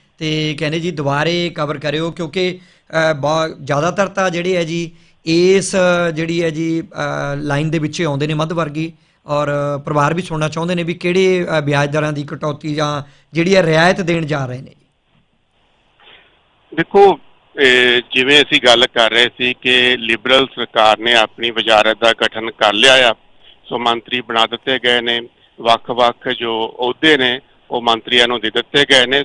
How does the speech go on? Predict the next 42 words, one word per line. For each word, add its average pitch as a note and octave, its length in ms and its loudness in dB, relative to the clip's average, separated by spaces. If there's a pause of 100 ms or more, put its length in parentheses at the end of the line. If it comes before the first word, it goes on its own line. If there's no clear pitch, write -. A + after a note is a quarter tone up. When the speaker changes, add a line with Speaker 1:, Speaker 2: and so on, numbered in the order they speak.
Speaker 2:
ਸੋ E3 380 -4 (460)
ਇਹਨਾਂ G3 220 4
ਦੀ G3+ 120 0
ਵਜ਼ਾਰਤ B2 480 4
ਦੀ C#3 100 -2
ਪਹਿਲੀ F3+ 440 0
ਮੀਟਿੰਗ B2+ 380 0
ਜੋ A#2+ 200 -2
ਹੈ A#2 240 4
ਉਹ C3+ 200 -6
ਵੀ D#3 120 -2
ਹੋ A#2 140 -4
ਚੁੱਕੀ D#3+ 420 2
ਹੈ। A#2 140 6 (440)
ਸੋ G3 120 4
ਹੁਣ F3 240 2
ਲਿਬਰਲ E3 480 4
ਸਰਕਾਰ C3 540 6
ਨੇ C3 380 0
ਆਪਣਾ B2+ 420 0
ਕੰਮਕਾਜ A#2+ 680 0
ਕਰਨਾ A#2 360 0
ਸ਼ੁਰੂ D3+ 280 -8
ਕਰ G#2+ 160 0
ਦਿੱਤਾ। A#2 360 -2
ਸੋ C#3 140 -6
ਜੋ C3 240 -4
ਵੀ D3 140 0
ਇਹਨਾਂ C#3+ 220 2
ਨੇ C3 140 -2 (560)
ਇਲੈਕਸ਼ਨ C#3+ 560 2
ਦੌਰਾਨ C3 300 4
ਵਾਅਦੇ C3 320 4
ਕੀਤੇ C#3 340 -2
ਸੀਗੇ C3+ 380 0 (580)
ਜਾਂ F3+ 400 4 (120)
ਜੋ F#3 280 4
ਵੀ G#3+ 160 0
ਇਹਨਾਂ F3+ 240 4
ਦੀਆਂ D3 340 6
ਅਗਲੇ C3 300 2
ਚਾਰ A#2+ 260 4